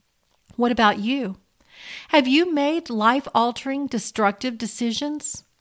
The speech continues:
Are you living in fear because of sin that is standing between you and God? It's easy to give in to those fears, calling them holy fears. But that's not God's intention.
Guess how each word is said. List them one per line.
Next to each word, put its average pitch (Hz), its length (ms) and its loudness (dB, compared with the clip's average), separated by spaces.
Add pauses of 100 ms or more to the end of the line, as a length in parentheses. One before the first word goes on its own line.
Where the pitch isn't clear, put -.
(500)
Are 311 100 6
you 339 160 6
living 359 400 2
in 349 100 0
fear 247 500 0
because 277 380 -2
of 294 100 -2
sin 247 520 0
that 226 100 0
is 262 120 0
standing 302 600 -4
between 254 460 2
you 254 220 2
and 254 120 2
God? 240 460 -4 (1000)
It's - 280 -6
easy 262 400 0
to 196 80 2
give 214 220 0
in 240 140 2
to 233 80 -6
those 185 280 -2
fears, 180 440 -4
calling 330 400 2
them 311 200 -2 (160)
holy 220 480 0
fears. 185 640 -8 (960)
But - 100 -14 (120)
that's - 340 -6
not 214 300 -2
God's 202 360 0
intention. 202 760 -2